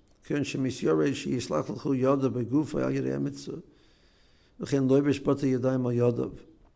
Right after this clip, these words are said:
So a person wears gloves when he's doing the mitzvah. "I don't want my hands to get dirty. I don't want the, my, my, my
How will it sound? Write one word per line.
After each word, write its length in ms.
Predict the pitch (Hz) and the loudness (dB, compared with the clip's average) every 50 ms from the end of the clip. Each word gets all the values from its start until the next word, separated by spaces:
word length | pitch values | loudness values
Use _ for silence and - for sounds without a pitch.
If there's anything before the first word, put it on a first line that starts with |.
| _ _ - - _ - - _ _ | _ _ -20 -20 _ -20 -20 _ _
So 160 | _ - - 131 | _ -6 -4 -4
a 60 | 117 | -4
person 400 | - - 160 156 - - 147 135 | -2 -2 -2 -2 -2 -2 0 0
wears 240 | 131 131 131 113 101 | 2 2 0 -2 -2
gloves 580 | - 123 113 120 135 139 139 127 117 110 - | -4 -4 0 4 4 6 4 4 2 -2 -6
when 80 | 120 131 | -6 -6
he's 80 | 123 | -4
doing 220 | 107 123 120 117 117 | -4 -2 -2 -2 -2
the 80 | 120 | -2
mitzvah. 220 | 123 - - 135 120 | -4 -4 -6 -6 -4
"I 20 | |
don't 140 | 127 175 156 | -4 -4 -2
want 220 | 139 123 113 117 | 0 -2 -2 -2
my 120 | - 123 104 | -4 -6 -4
hands 240 | 98 120 117 107 104 | -2 -2 -4 -4 -6
to 80 | 113 | -8
get 180 | 110 113 - - | -12 -12 -12 -2
dirty. 460 | - 143 147 147 131 127 123 123 - - - - - - - - - - - - - - - - - | 0 2 2 2 0 -2 -2 -4 -8 -12 -16 -18 -18 -18 -18 -16 -14 -14 -12 -12 -12 -12 -12 -12 -10
I 60 | - 180 | -8 -4
don't 140 | - 127 | -2 -2
want 180 | 120 120 113 117 | -2 -2 -2 -4
the, 340 | - 135 131 139 156 147 151 | -6 -8 -8 -8 -10 -12 -8
my, 160 | 139 127 117 120 196 | -8 -8 -8 -6 -6
my, 240 | 147 123 117 117 117 - - - - - | -4 -4 -4 -4 -4 -8 -12 -12 -12 -10
my 240 | 170 151 135 - 104 | -8 -8 -8 -8 -6